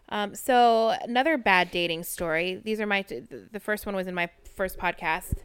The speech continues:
This one, I went out with this guy, and I knew I shouldn't have beforehand, but I thought, you know, you never know until you meet someone, give 'em a chance. Yeah, that's not the situation anymore.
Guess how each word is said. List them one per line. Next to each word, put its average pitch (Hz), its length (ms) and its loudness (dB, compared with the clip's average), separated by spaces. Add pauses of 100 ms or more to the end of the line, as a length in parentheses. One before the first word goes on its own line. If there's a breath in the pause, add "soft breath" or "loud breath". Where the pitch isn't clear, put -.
(420 soft breath)
This - 180 -8
one, 185 380 -4 (400 soft breath)
I 202 60 -4
went 208 120 2
out 202 80 4
with 208 100 -2
this 202 160 -6
guy, 185 200 2
and 202 160 0
I 233 60 2
knew 302 160 0
I 247 80 4
shouldn't 175 300 -2
have 175 400 -2
beforehand, 185 1000 -4
but 156 280 -2
I 175 120 -6
thought, 185 320 -6
you 285 120 -6
know, 370 200 0
you 320 160 -2
never 277 200 -2
know 285 100 -2
until 277 200 -6
you 277 80 -6
meet 220 200 -8
someone, 202 340 -6
give 185 120 -6
'em 202 80 -4
a 202 60 -4
chance. 175 500 -8 (500 soft breath)
Yeah, 214 220 4
that's 220 240 -2
not 196 120 -4
the 165 80 -8
situation 170 440 -10
anymore. 170 360 -2